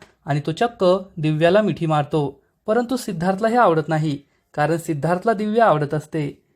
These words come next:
दिव्याला मात्र राहुल आवडायचा आणि हे दोघे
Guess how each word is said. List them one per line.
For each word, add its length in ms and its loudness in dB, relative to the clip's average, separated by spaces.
दिव्याला 400 0
मात्र 380 0
राहुल 280 2
आवडायचा 520 0
आणि 160 -2
हे 100 0
दोघे 420 0